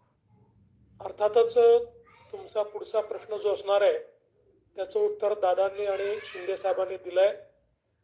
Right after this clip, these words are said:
की खाते वाटप कधी, तर येत्या दोन दिवसात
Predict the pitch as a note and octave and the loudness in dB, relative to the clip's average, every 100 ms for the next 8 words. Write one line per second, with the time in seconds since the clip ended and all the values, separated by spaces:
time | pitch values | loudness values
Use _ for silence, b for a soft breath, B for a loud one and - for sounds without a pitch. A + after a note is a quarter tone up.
0 | _ G3 - F#3+ F#3 G#3 G3 G3 F#3+ - | _ -20 -16 -14 -6 0 0 0 -8 -6
1 | F#3 G3+ A#3+ - _ _ _ _ _ _ | -8 -6 -6 -10 _ _ _ _ _ _
2 | _ - F#3+ - G3+ G3+ G3 G3+ G3 - | _ -10 -10 0 -2 0 -6 -6 -8 0